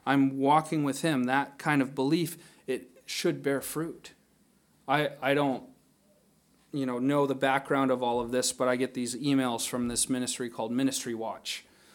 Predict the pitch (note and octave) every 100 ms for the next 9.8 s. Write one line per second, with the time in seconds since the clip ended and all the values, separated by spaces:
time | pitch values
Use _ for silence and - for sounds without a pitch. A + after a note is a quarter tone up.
0 | _ C3 B2 A#2+ A2+ A2+ - - - C3+
1 | B2+ A#2+ - C#3 C3+ A#2+ C3 B2+ A#2+ A#2
2 | A#2+ C3+ - - A#2 A2+ A2+ - A2+ A2
3 | A#2 A2+ A#2+ A2+ - A2+ A2+ A2 G#2+ -
4 | G#2+ A2 A2 G#2+ A2 A2+ G2+ - C#3 G2+
5 | - - - - - D3 C3 - C#3+ D3
6 | C3 B2 B2 A#2 B2+ A#2 - C#3 C#3+ D3+
7 | D3+ C3+ G2+ D3 C3 A#2+ C3 B2+ B2+ A#2+
8 | A#2+ - _ B2+ B2 C#3+ C3+ B2 B2 -
9 | - B2 - C3 A#2 A2 -